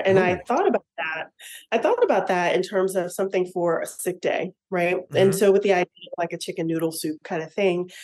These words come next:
Speaker 1: but it's using chickpeas instead. But if you really like chicken, add it. It's perfectly fine.
Speaker 2: I kind of wish, looking back, 'cause we're always taught when we're growing up, you gotta eat your vegetables, and we know there are certain vegetables with certain vitamins that are good for us.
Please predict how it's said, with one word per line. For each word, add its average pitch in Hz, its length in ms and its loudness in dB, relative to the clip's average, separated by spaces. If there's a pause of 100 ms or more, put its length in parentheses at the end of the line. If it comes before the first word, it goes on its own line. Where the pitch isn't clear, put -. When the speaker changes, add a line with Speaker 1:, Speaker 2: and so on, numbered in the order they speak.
(240)
Speaker 1:
but - 100 2
it's 196 120 4
using 220 260 0
chickpeas 202 420 -2
instead. 175 500 0 (260)
But 254 100 4
if 285 140 0
you 302 180 4
really 370 260 8
like 381 220 4
chicken, 285 480 0 (240)
add 262 180 -2
it. - 180 0 (800)
It's - 120 -20
perfectly 269 460 2
fine. 226 460 -4 (1040)
Speaker 2:
I 180 80 -4
kind 285 240 -2
of 175 100 0
wish, 151 260 2
looking 147 320 -2
back, 120 300 -2
'cause 143 140 0
we're 226 200 2
always 151 320 2
taught 123 300 -2
when 131 100 -8
we're 120 120 0
growing 113 280 0
up, 110 140 -4
you 110 40 -8
gotta 120 180 0
eat 120 180 -6
your 107 80 -8
vegetables, 117 580 -4
and 170 80 -4
we 214 80 0
know 160 220 2
there 143 160 2
are 131 40 -2
certain 143 300 -2
vegetables 123 480 -4
with 120 120 -6
certain 135 280 -4
vitamins 113 480 -6
that 117 100 -8
are 113 160 -4
good 117 280 -8
for 120 160 -6
us. 107 180 -8